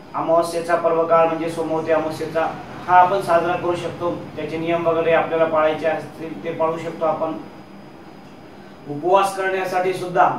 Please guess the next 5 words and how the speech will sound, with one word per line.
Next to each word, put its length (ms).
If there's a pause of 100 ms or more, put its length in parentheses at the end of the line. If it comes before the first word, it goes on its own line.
(160)
एकच 300
अमावस्या 560
आहे. 140 (1600)
म्हणून 380 (1120)
भारतामध्ये 720